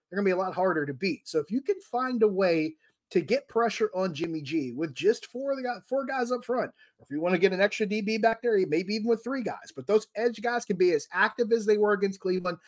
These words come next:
I think it makes it a little bit harder, and that's probably your best bet, because if I gotta rely on this defensive backfield to either match up with guys man-to-man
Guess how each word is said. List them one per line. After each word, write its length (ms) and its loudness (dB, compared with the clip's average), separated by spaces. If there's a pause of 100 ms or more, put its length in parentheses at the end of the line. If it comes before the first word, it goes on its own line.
(240)
I 80 -2
think 160 4
it 80 -2
makes 200 0
it 120 0
a 80 0
little 260 6
bit 160 4
harder, 360 4 (180)
and 120 4
that's 180 4
probably 460 4
your 140 4
best 320 0
bet, 300 4
because 260 -2
if 140 0
I 120 0
gotta 200 0
rely 720 2 (280)
on 140 4
this 160 6
defensive 480 0
backfield 500 2
to 120 -12
either 240 4
match 320 -2
up 120 -4
with 140 -12
guys 260 -2
man-to-man 720 -2